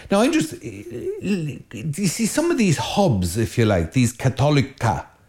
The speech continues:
I'm thinking of, of one of these as a Catholicum, as a, as a place. The, the Muslims already do the same thing, uh, with, with the mosques. They'll sometimes have a hospital and,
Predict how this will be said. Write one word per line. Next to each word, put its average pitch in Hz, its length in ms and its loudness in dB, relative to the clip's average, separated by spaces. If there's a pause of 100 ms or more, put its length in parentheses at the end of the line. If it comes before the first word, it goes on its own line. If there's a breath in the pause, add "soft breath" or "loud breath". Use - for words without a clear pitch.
(300 soft breath)
I'm 113 300 2
thinking 151 300 4
of, 120 180 2 (220 loud breath)
of 120 160 4
one 151 140 6
of 143 120 6
these 123 220 4
as 101 160 4
a 104 60 0
Catholicum, 113 920 2 (540 loud breath)
as 104 220 2
a, 104 260 2
as 107 220 2
a 101 380 2
place. 127 220 4
The, 143 140 2
the 165 320 4
Muslims 214 460 6
already 151 440 6
do 110 160 4
the 101 140 2
same 117 340 2
thing, 110 420 2 (460 loud breath)
uh, 104 400 4
with, 120 280 2
with 117 160 2
the 113 80 2
mosques. 110 560 0
They'll 101 220 2
sometimes 117 420 4
have 101 100 2
a 104 80 4
hospital 113 680 0 (220 loud breath)
and, 104 400 2